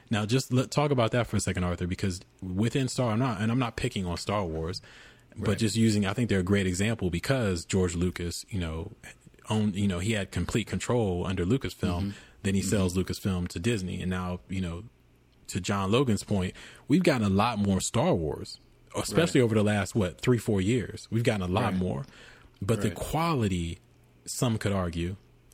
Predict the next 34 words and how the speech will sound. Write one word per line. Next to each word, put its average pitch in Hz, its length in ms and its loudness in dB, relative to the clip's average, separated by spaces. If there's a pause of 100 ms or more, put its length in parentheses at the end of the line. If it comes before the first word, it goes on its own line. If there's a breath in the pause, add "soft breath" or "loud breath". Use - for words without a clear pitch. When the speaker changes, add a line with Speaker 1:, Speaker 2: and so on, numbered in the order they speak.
(460)
Speaker 1:
not 104 240 0
everyone, 92 420 0
'cause - 220 -10
I 95 180 -2
know 98 140 -2
a - 20 -2
lot 95 200 -2
of 95 60 -8
people 95 220 -2
love, 92 480 -2 (440 loud breath)
um, 90 320 -4
the 90 60 -6
sequel 90 280 -6
trilogy. 87 520 -8 (440 soft breath)
But 98 320 -2 (180)
for 104 160 -2
some, 131 420 0
the 92 80 -2
quality 104 520 -2
has 90 180 -4
varied, 92 440 -2
say, 95 240 -4
between 90 560 -4 (480 soft breath)
the 95 240 -2
theatrical 104 640 -2
releases 85 800 -2
and 87 500 -6 (120)
the 87 80 -6
streaming 143 420 0
services. - 680 -8
When 92 140 0
you 95 120 0
look 98 180 -2
at, 90 280 -4